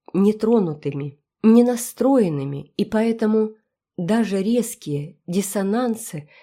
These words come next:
больше не причиняли ей боли. Глава пятьдесят седьмая.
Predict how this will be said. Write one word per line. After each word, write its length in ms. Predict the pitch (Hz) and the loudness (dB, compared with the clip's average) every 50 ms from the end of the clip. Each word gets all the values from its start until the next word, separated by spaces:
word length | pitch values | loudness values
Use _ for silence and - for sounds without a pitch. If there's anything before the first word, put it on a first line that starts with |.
| _ _ | _ _
больше 380 | - 180 220 294 285 - - 277 | -6 -2 0 0 0 0 -2 -2
не 120 | 254 254 | -2 -2
причиняли 640 | 240 240 247 240 240 - - 254 240 277 302 269 190 156 | -2 -4 -6 -6 -6 -4 -2 0 0 0 0 -2 -2 -4
ей 240 | 147 143 147 156 | -4 -4 -4 -4
боли. 560 | 151 139 139 143 139 139 135 139 143 143 _ _ _ _ _ _ _ _ _ _ _ _ _ _ _ _ _ _ _ _ _ _ _ _ _ _ _ _ _ _ _ _ _ _ _ _ _ _ _ _ _ _ _ _ _ _ _ _ _ _ _ _ _ _ _ _ _ _ _ _ _ _ _ - | -4 -4 -4 -4 -4 -4 -6 -8 -10 -12 _ _ _ _ _ _ _ _ _ _ _ _ _ _ _ _ _ _ _ _ _ _ _ _ _ _ _ _ _ _ _ _ _ _ _ _ _ _ _ _ _ _ _ _ _ _ _ _ _ _ _ _ _ _ _ _ _ _ _ _ _ _ _ -10
Глава 420 | 196 175 160 196 220 233 269 320 | -6 -2 2 2 4 4 4 2
пятьдесят 580 | 320 320 226 185 160 170 - - - 208 214 - | 0 -2 -6 -6 -6 -6 -6 -6 -8 -8 -8 -8
седьмая. 720 | - - 202 160 156 156 147 143 139 143 139 143 147 - | -8 -8 -6 -4 -4 -4 -4 -4 -6 -8 -10 -12 -12 -14